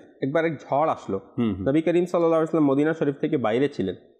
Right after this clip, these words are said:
Speaker 1: তো নবী করিম সাল্লাল্লাহু আলাইহি ওয়াসাল্লাম সাহাবা ইকরামকে ইরশাদ করলেন যে এই ঝড় মদিনা শরীফের অমুক মুনাফিকের মৃত্যুর জন্য এসেছে।
Speaker 2: আল্লাহ।
Speaker 1: তো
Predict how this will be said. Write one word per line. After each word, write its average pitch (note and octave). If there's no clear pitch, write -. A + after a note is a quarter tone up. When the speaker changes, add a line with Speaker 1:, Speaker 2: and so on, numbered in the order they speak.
Speaker 1:
তো A#2+
নবী C3
করিম D#3
সাল্লাল্লাহু C#3+
আলাইহি C3+
ওয়াসাল্লাম C#3
সাহাবা C3+
ইকরামকে C3+
ইরশাদ B2+
করলেন A#2+
যে B2+
এই B2+
ঝড় C#3+
মদিনা D#3+
শরীফের E3+
অমুক E3
মুনাফিকের D3
মৃত্যুর D3
জন্য A2
এসেছে। -
Speaker 2:
আল্লাহ। F2+
Speaker 1:
তো C3+